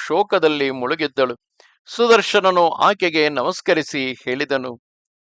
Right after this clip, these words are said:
ಮಾತಾಜಿ, ನಿನ್ನ ಪುತ್ರ ಶತ್ರುಜಿತ್ತು ಹಾಗೂ ತಂದೆ ಯುಧಾಜಿತ್ತು ಸಂಗ್ರಾಮದಲ್ಲಿ ನನ್ನ ಕೈಯಿಂದ ಹತರಾಗಲಿಲ್ಲ ಎಂದು ಆಣೆಯಿಟ್ಟು ಹೇಳುತ್ತೇನೆ. ಅವರು ಯುದ್ಧಭೂಮಿಗೆ ಬರುತ್ತಲೇ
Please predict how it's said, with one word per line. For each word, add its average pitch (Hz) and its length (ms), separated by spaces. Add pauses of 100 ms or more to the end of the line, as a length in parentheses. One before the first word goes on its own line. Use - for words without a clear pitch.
ಮಾತಾಜಿ, 127 720 (640)
ನಿನ್ನ 220 320
ಪುತ್ರ 196 560
ಶತ್ರುಜಿತ್ತು 175 920 (280)
ಹಾಗೂ 202 420
ತಂದೆ 196 520
ಯುಧಾಜಿತ್ತು 165 840 (300)
ಸಂಗ್ರಾಮದಲ್ಲಿ 175 840
ನನ್ನ 156 320 (140)
ಕೈಯಿಂದ 156 440
ಹತರಾಗಲಿಲ್ಲ 139 960 (440)
ಎಂದು 170 360
ಆಣೆಯಿಟ್ಟು 156 920
ಹೇಳುತ್ತೇನೆ. 131 540 (640)
ಅವರು 214 440
ಯುದ್ಧಭೂಮಿಗೆ 196 920
ಬರುತ್ತಲೇ 165 680